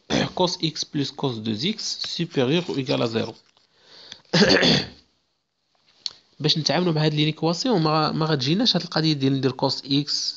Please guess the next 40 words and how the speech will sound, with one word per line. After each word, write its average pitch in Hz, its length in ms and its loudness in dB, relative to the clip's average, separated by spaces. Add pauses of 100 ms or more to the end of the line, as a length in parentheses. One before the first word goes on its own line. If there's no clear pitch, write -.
(160)
سوبيريور 135 480 0
أو 123 40 2
إيكال 120 240 2
أ 120 40 2
موان 117 380 2
كوس 113 280 -8
دو 113 160 -4
زيكس. 127 560 -6 (840)
زعما 180 220 2
نتخلص 156 360 2
من 139 80 4
الموا 143 180 0
إلى - 240 2
آخره، 202 200 0
المهم 190 400 0
ما 175 80 0
غا-، 175 180 0
ما 160 200 -2
غتكونش 196 340 -2
شي - 260 -2
حاجة - 180 0
اللي 160 120 0
غتفيدنا 143 400 -2
بزاف، 135 140 0
اللي 170 120 4
غتكون 135 240 -2
معقدة 143 360 -2
في 123 320 2
النقاش 123 400 -2
ديالها. 123 360 0 (640)
<clears throat> 208 400 4
فالحل 160 260 0
الأفضل 160 400 -2
في 147 140 -4
هاد 143 60 2
لينيكواسيون 143 720 -2 (1200)
هو 170 400 2 (1300)
إما، 185 240 0
لاحظ 135 280 -4
معايا، 113 260 -4